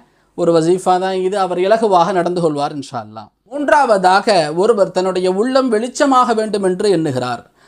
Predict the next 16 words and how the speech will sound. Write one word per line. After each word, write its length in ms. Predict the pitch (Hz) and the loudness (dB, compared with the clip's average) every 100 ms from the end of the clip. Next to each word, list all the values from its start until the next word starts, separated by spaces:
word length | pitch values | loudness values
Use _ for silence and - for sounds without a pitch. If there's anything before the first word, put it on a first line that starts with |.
| _ _ - | _ _ -2
அவருடைய 440 | 185 233 233 220 214 | 2 4 4 4 4
உள்ளம் 340 | 226 277 285 | 2 2 0
தூய்மை 320 | 254 269 302 285 | 0 -2 -2 0
பெற 140 | 277 | 2
வேண்டும் 320 | 254 247 247 226 | 2 0 0 -2
என்று 160 | 220 220 | -4 -4
நினைக்கிறார் 600 | 196 190 185 175 156 143 | -2 -4 -2 0 0 0
என்றால், 380 | 135 131 127 120 | -2 -4 -6 -6
அவர் 260 | 151 151 | -4 -4
நாற்பத்தி 640 | 160 175 247 233 254 247 220 | 0 2 0 0 -2 -2 -4
ஒரு 160 | 190 170 | -2 0
நாட்கள் 560 | 170 196 190 - 226 - _ _ - | 0 -2 -4 -6 -6 -8 _ _ -2
ஏதேனும் 580 | 170 233 247 254 269 262 | 2 4 4 2 2 2
ஒரு 140 | 240 | 2
தொழுகைக்கு 560 | 220 214 214 214 190 180 | 2 2 2 0 -2 -4
பிறகு 380 | 170 147 151 | -4 -4 -6